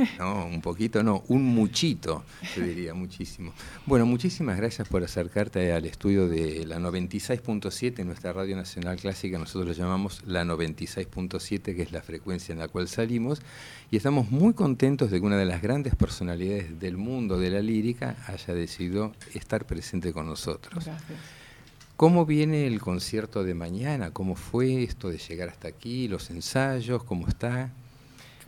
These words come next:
Speaker 2: ¿Cuáles
Speaker 1: Bueno,
Speaker 2: son tus
Speaker 1: es-, estamos en
Speaker 2: expectativas?
Speaker 1: preparación, obviamente,
Speaker 2: ¿Y tus
Speaker 1: em,
Speaker 2: expectativas con respecto al Teatro
Speaker 1: Sí, yo
Speaker 2: Colón?
Speaker 1: siempre tengo un poco miedo de decir expectativas, porque si algo no funciona como es, entonces, ¿qué, qué, qué ha pasado con la expectativa? <laughs>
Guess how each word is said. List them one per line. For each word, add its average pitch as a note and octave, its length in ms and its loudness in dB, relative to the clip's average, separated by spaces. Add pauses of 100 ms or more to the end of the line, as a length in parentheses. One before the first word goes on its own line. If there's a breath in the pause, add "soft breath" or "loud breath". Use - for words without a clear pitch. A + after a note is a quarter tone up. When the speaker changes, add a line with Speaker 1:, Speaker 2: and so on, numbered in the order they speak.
Speaker 2:
¿Cuáles E3 200 4
Speaker 1:
Bueno, C#4 100 4
Speaker 2:
son F#4 80 0
tus C3 180 4
Speaker 1:
es-, A#2 160 8
estamos B3 380 6
en - 60 4
Speaker 2:
expectativas? C4 380 6
Speaker 1:
preparación, A3+ 520 0
obviamente, E3 800 0
Speaker 2:
¿Y - 80 -2
tus A#2 200 0
Speaker 1:
em, - 40 0
Speaker 2:
expectativas A#2+ 840 -2
con F#2+ 160 -6
respecto F#2+ 440 -10
al F2 100 -4
Teatro - 260 -8
Speaker 1:
Sí, F4 120 2
yo F4 60 2
Speaker 2:
Colón? D#4 140 2
Speaker 1:
siempre C#4 300 0
tengo B3+ 240 6
un A3+ 80 8
poco A#3 220 4
miedo A3 280 8
de F#3+ 120 2
decir F#3+ 280 2
expectativas, F#3 600 0
porque F3 340 -4
si F3+ 200 -2
algo G#3 360 4
no F#3 160 2
funciona G#3 500 2
como F#3 260 2
es, A3+ 180 0
entonces, G3 420 0
¿qué, G3+ 140 -4
qué, A3 340 0
qué A#3 140 6
ha A3+ 100 6
pasado G#3+ 420 4
con A3 140 6
la G#3 60 6
expectativa? G#3 680 6
<laughs> - 220 6